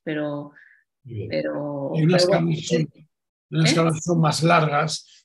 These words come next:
Speaker 2: que son de seis milímetros para aquellos pacientes con desprendimientos de coloides y casos complicados que son un poco más largas que las normales. Entonces, eh, te aseguras más que te entre dentro de la cavidad vítrea. Pero bueno, yo, yo creo que, que en los casos normales que vosotros manejáis,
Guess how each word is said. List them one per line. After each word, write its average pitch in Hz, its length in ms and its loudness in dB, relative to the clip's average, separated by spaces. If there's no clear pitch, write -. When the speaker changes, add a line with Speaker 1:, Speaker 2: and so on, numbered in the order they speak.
Speaker 2:
que 120 60 -10
son 151 160 -4
de 151 80 -4
seis 139 280 -2
milímetros 156 540 0
para 139 140 -6
aquellos 139 260 -8
pacientes 147 420 -10
con 151 140 -8
desprendimientos 139 540 -10
de 127 80 -14
coloides 143 1000 -6
y 143 80 -14
casos 151 220 -4
complicados 156 420 -4
que 151 60 -10
son 160 140 -2
un 156 60 2
poco 160 160 -6
más 151 220 -4
largas 147 400 -6
que 156 80 -10
las 127 220 -10
normales. 120 640 -10
Entonces, - 500 -10
eh, - 100 -10
te 135 100 -10
aseguras 139 560 -6
más - 600 -10
que 156 120 -6
te 135 180 -8
entre 135 300 -6
dentro 131 300 -8
de 135 40 -6
la 131 100 -6
cavidad 123 300 -6
vítrea. 156 300 2
Pero - 160 -18
bueno, 127 180 -10
yo, 117 160 -10
yo 123 140 -10
creo 123 260 -10
que, 123 240 -14
que 131 80 -18
en 127 60 -10
los 120 120 -12
casos 127 280 -8
normales 127 420 -6
que 156 80 -10
vosotros 120 400 -10
manejáis, 131 920 -8